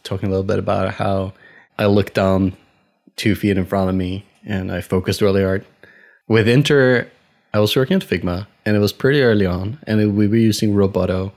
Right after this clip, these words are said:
for the U I. High density displays was not as popular,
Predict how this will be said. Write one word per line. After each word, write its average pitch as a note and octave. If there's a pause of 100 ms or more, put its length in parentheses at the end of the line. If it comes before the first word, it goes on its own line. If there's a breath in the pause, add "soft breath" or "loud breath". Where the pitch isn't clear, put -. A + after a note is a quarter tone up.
(120)
for G2
the F#2+
U G2
I. F#2+ (480)
High B2
density C3
displays G#2+
was G#2
not A2+
as B2+
popular, G2